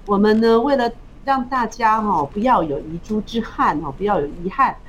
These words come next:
所以呢，呃，我们有保留一些现场的名额。所以听到的，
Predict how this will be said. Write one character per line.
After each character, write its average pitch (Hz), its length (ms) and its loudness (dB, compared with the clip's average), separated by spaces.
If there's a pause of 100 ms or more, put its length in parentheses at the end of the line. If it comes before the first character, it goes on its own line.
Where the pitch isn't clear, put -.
(220)
所 - 160 -2
以 254 200 4
呢， 196 280 2 (240)
呃， 160 420 2
我 170 140 -4
们 170 160 0
有 156 120 0
保 135 220 -4
留 147 200 4
一 190 40 2
些 185 140 -2
现 202 240 2
场 139 200 -4
的 135 80 -2
名 143 320 0
额。 139 160 -6 (360)
所 311 140 -4
以 311 180 0 (140)
听 339 180 0
到 339 160 2
的， 269 220 -4